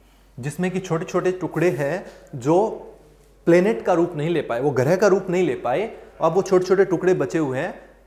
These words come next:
सोलर सिस्टम के अंदर, तो वो जो है कहलाते हैं एस्टेरॉयड, जो कि कहाँ पर चक्कर लगा रहे हैं, वो लगा रहे हैं मंगल और बृहस्पति की कक्षा के बीच में, और ये सूर्य के चारों तरफ चक्कर लगा रहे हैं, ठीक है।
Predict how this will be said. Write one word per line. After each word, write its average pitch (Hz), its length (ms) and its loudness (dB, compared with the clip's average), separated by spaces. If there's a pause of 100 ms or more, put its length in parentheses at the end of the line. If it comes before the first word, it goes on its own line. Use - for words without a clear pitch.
(280)
सोलर 160 300 2
सिस्टम 156 420 -6
के 143 80 -4
अंदर, 135 260 -4 (460)
तो 151 100 0
वो 190 280 4
जो 226 160 2
है 180 200 2
कहलाते 135 440 -2
हैं 165 260 -8 (540)
एस्टेरॉयड, 151 560 -2 (400)
जो 147 100 0
कि 170 120 -2
कहाँ 143 200 0
पर 190 120 -2
चक्कर 170 260 -4
लगा 156 220 0
रहे 151 120 -2
हैं, 208 180 -10 (300)
वो 156 100 0
लगा 160 220 4
रहे 170 120 2
हैं 147 220 -6
मंगल 156 340 0
और 160 80 0
बृहस्पति 123 440 -8
की 170 120 -4
कक्षा 135 280 -6
के 123 100 -8
बीच 110 260 -12
में, 202 140 -8 (240)
और 131 100 -4
ये 139 60 -6
सूर्य 147 240 -6
के 135 80 -10
चारों 117 240 -2
तरफ 143 160 -8
चक्कर - 260 -12
लगा 87 200 -14
रहे - 120 -18
हैं, - 180 -20
ठीक 170 140 -6
है। 175 80 -12